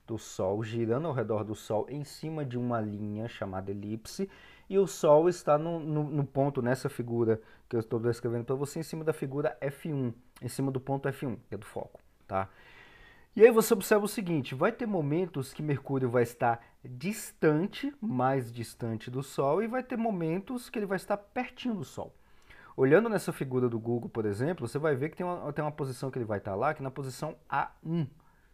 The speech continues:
tá? Que é perto do F um. Significa que quando Mercúrio está nessa posição A um, ele está bem pertinho do Sol. Essa distância onde ele está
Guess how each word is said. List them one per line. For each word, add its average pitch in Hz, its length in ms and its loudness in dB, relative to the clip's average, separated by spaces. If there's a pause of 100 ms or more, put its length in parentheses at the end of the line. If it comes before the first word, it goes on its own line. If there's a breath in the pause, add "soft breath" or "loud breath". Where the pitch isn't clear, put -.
(160 soft breath)
tá? 87 240 -8 (280 soft breath)
Que 151 120 0
é 147 40 2
perto 139 360 0
do 147 280 -4
F 123 440 -4 (200)
um. 165 300 -4 (840 soft breath)
Significa 160 680 -2
que 160 360 4
quando 175 260 -2
Mercúrio 143 400 -2
está 147 200 -2
nessa 160 240 -2
posição 117 600 -6
A 95 120 -4
um, 135 280 -2 (320 soft breath)
ele 139 80 -8
está - 180 -4
bem 185 200 0
pertinho 208 840 0 (920 loud breath)
do 175 120 -2
Sol. 123 400 2 (1200 soft breath)
Essa 220 380 6
distância 151 680 0
onde 131 200 2
ele 123 100 2
está - 300 -2